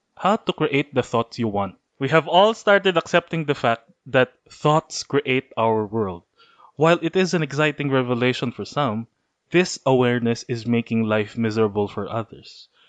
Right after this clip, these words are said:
as they are unable to control negative or destructive thoughts and create positive and creative thoughts." Hindi ba napaka-perfect nito in a Filipino context?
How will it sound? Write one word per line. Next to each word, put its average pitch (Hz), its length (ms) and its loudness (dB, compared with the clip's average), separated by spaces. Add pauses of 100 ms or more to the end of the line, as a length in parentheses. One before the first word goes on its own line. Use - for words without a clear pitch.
(160)
as 147 320 2
they 131 80 2
are 127 160 2
unable 127 560 0
to 123 80 -6
control 117 400 -2
negative 127 480 0
or 107 160 -8
destructive 123 560 -10
thoughts - 480 -6 (320)
and 117 160 -6
create 120 480 -4
positive 123 560 -4
and 107 160 -14
creative 104 480 -12
thoughts." - 480 -18
Hindi 185 320 -2
ba 175 400 8 (480)
napaka-perfect 151 720 0
nito 127 400 2
in 127 80 2
a 123 80 0
Filipino 113 480 -6
context? - 720 -16